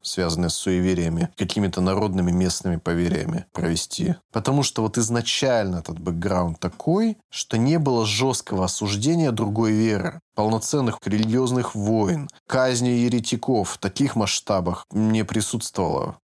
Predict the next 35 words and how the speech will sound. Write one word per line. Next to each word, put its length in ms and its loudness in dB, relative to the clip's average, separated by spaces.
Поэтому, 580 2
да, 340 4
у 100 2
христианства 760 0
справедливо 520 2
бомбит 560 2
немного, 360 2
потому 380 -2
что, 220 -2
ну 180 2
как 300 -2
это, 420 -4
люди 260 0
что, 180 -2
не 100 2
понимают, 460 2
что 140 -4
им 80 2
надо 200 0
бояться? 880 0
Да, 220 2
в 60 2
этом 220 0
плане 260 0
Корея, 280 0
конечно, 340 -2
несколько 420 -2
отличается, 640 -2
южная. 560 0
Христианство 640 0
доминирует 640 2
очень 360 0
сильно, 500 2
протестантский 800 -2
вариант, 480 0